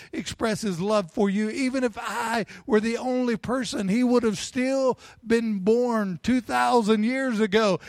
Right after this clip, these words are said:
and would have lived and he would have died. Even if you were the only one who needed it, he loves you that much. God's love for you, you probably have never thought about it in this way, but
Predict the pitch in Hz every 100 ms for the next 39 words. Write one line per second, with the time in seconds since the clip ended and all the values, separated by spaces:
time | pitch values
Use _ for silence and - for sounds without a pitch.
0 | - 262 233 254 254 208 247 277 277 240
1 | 208 226 226 247 254 240 226 269 262 269
2 | 208 - - 320 330 320 311 277 285 277
3 | 269 262 247 285 330 330 320 285 294 294
4 | 262 240 226 247 294 294 240 208 147 135
5 | - - _ _ _ _ _ _ _ _
6 | _ _ 175 151 165 170 147 139 143 131
7 | 127 113 _ _ _ _ _ _ _ _
8 | _ 165 139 151 147 - 180 190 175 196
9 | 202 - 175 151 139 127 - _ _ _
10 | _ _ _ _ _ _ 175 165 - 233
11 | 254 190 175 160 - _ _ _ 170 156
12 | 185 170 160 175 175 170 160 147 156 160
13 | 202 151 147